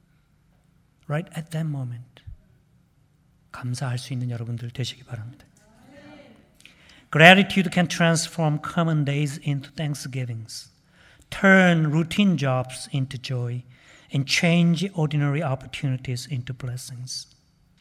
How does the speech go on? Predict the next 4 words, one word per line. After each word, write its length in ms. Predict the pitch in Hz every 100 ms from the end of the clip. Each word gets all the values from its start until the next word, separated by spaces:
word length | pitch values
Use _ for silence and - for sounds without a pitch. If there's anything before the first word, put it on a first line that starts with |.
| _ _ _ _ _ _ _ _
감사하면 800 | - 143 151 156 160 165 147 117 - - -
매일매일이 800 | 151 165 202 208 170 160 160 151
땡스기빙이 640 | 170 160 151 147 135 139
되고 320 | 123 110 107